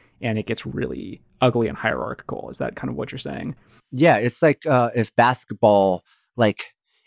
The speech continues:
Speaker 2: if the commission and the teams, the team owners were all the same organization.
Speaker 1: Right.
Speaker 2: Meaning there were no owners. The commission also owned every team. That would be more like the U F C. And that would also be like the,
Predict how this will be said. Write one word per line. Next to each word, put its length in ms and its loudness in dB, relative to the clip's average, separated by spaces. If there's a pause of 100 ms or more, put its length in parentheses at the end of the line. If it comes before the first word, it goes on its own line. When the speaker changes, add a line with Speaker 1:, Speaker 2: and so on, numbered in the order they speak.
Speaker 2:
if 140 4
the 80 4
commission 800 2 (120)
and 140 4
the 40 2
teams, 800 0 (180)
the 120 2
team 240 2
owners 440 2
were 300 -2 (360)
all 200 4
the 100 -6
same 220 0
organization. 680 -6
Speaker 1:
Right. 180 0 (260)
Speaker 2:
Meaning 560 4 (360)
there 120 4
were 160 4
no 160 2
owners. 500 -4 (400)
The 80 4
commission 440 2
also 360 2
owned 200 4
every 180 -2
team. 340 -4 (320)
That 240 4
would 120 0
be 160 2
more 180 -2
like 160 -4
the 100 -6
U 180 -6
F 100 -8
C. 300 -16 (200)
And 120 2
that 140 6
would 140 -2
also 260 -2
be 240 -10
like 220 -8
the, 240 -8